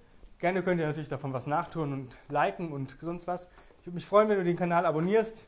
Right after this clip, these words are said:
Wie gesagt, die Beiträge likest, kommentierst. Ähm,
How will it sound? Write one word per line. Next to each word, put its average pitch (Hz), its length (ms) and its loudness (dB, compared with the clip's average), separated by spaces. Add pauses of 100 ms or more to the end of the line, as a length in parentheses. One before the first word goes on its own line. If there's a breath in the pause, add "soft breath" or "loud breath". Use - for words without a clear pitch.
(140)
Wie 165 60 -10
gesagt, 175 240 -2
die 165 40 -6
Beiträge 180 380 0
likest, 180 400 2
kommentierst. 190 640 -2 (520 soft breath)
Ähm, 170 440 2